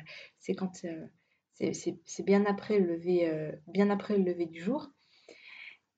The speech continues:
Et donc, le prophète sallallahu alayhi wa sallam, donc, nous, nous pousse à rester réveillés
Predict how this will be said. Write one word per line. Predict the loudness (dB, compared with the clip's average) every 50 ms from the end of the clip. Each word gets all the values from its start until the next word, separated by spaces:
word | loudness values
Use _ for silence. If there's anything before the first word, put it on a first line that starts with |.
| _ _ _ _ _ _
Et | 4 4 6
donc, | 6 6 4 4 2 -2 -4 2 2
le | 2 2
prophète | 2 0 -4 -4 -2
sallallahu | -2 0 2 2 4
alayhi |
wa |
sallam, |
donc, | 4 2 2 2
nous, | 2 2 4 2 2 0 2
nous | 4 6 6 6
pousse | 4 2 6 6 6 6 6 0 -6
à | -6 -6
rester | -2 -2 -4 -4 -2 0 0 0
réveillés | 0 0 -2 -4 -4 -2 -2 0 0 0 0 -4